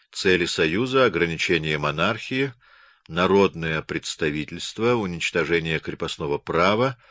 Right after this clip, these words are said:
гласность судов, свобода теснения, свобода совести, все, чего желал он сам. Сколько раз говорил: "Желал бы сделать то и то, но где люди?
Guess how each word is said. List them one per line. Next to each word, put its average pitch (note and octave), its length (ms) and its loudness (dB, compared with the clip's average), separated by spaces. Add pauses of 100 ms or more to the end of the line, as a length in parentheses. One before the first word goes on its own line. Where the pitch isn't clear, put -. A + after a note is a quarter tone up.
(280)
гласность D#2 800 -4
судов, E2 560 -2
свобода D#2+ 520 -2
теснения, A2 920 0
свобода D2 600 -4
совести, C3 800 0 (580)
все, C3 480 6
чего A2 480 2
желал F#2 560 -2
он G2 180 -6
сам. C#2+ 520 -10 (1200)
Сколько - 640 -2
раз G#2+ 260 2
говорил: D#2 500 -4 (720)
"Желал D#3+ 560 6
бы C#3+ 160 2
сделать A#2 500 2
то G#2 200 2
и F2+ 100 0
то, D2+ 380 -2 (360)
но C#2+ 200 -10
где C#2 260 0
люди? F#2 640 0